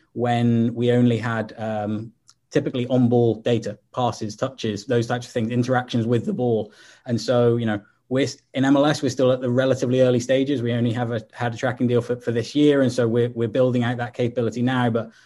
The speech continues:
in European soccer, it's existed for, for a little longer. Um, so the Premier League and other leagues have had access to this tracking data for a little bit. We're very fortunate. We have City Football Group as our ownership.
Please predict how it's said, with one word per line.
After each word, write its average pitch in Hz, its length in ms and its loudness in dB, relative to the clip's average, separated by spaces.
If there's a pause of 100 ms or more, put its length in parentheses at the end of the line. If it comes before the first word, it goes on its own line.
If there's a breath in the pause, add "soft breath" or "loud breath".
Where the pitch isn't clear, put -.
(140 soft breath)
in 123 80 2
European 127 360 4
soccer, 120 280 0
it's 120 120 -6
existed 117 400 -4
for, 117 180 -2
for - 120 -4
a - 20 0
little 113 180 0
longer. 131 420 4
Um, 113 200 -2
so 110 100 -6
the 110 60 -6
Premier 123 300 2
League 120 240 2
and 117 80 0
other 117 120 0
leagues 117 280 -2
have 110 100 -10
had 110 140 -4
access 120 300 -8
to - 100 -10
this 107 80 -8
tracking 117 340 -2
data 117 280 -2
for 117 120 -6
a 113 60 -2
little 117 180 -4
bit. 117 220 -6 (540 soft breath)
We're 127 160 2
very 120 200 6
fortunate. 127 520 0
We 120 100 0
have 117 180 0
City 117 260 -10
Football 135 280 -2
Group 127 260 2
as 117 100 2
our 113 160 2
ownership. 127 480 0